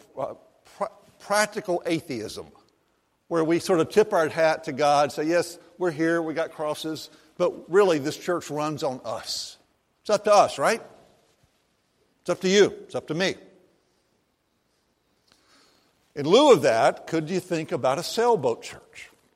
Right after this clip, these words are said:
Where you, you hoist the sails and you wait for the power to come from the wind.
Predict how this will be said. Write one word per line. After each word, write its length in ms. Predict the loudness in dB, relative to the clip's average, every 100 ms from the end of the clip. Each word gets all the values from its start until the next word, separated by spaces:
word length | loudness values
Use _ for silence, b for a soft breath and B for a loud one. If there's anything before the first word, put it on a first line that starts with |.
| _ _ _ _ _ _ _ -20 -20 0
Where 180 | 2
you, 360 | 4 4 4 2 -8
you 120 | -8
hoist 480 | -8 6 6 6 0
the 100 | -6
sails 960 | -4 2 4 4 0 -2 -4 -4 -10 -14 b b b b _ -8
and 220 | -6 -2
you 120 | -2
wait 500 | 2 4 4 2 -6
for 240 | -6 -4
the 100 | -4
power 520 | -8 -8 -2 4 4 4
to 100 | 0
come 340 | -2 -2 -2
from 280 | -6 -6 -4
the 80 | -4
wind. 960 | -2 -2 -2 -4 -6 -16 -20 -20 -20